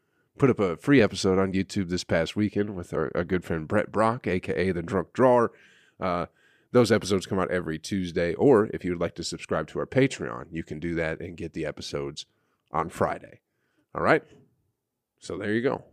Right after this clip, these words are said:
Bunch of announcements, bunch of good things. How was your Easter, my friend? Did you have a nice Easter? Did you spend some time with your family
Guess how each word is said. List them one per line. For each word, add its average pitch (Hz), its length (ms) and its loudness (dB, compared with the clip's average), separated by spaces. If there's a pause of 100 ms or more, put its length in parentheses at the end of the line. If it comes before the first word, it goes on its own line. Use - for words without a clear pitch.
(160)
Bunch 98 180 -2
of 80 60 -8
announcements, 101 540 -2
bunch 101 220 -4
of 87 100 -10
good 104 200 -4
things. 104 260 -2 (320)
How 165 140 0
was 127 100 2
your 104 140 -4
Easter, 82 320 -12
my 69 140 -18
friend? 60 380 -14 (540)
Did 113 140 -2
you 113 80 6
have 113 140 4
a 107 40 -4
nice 104 240 -2
Easter? 95 320 -6
Did 85 180 -4
you 82 60 -6
spend 104 260 -2
some - 100 -16
time 87 300 -8
with 85 120 -12
your 82 80 -10
family 85 500 -10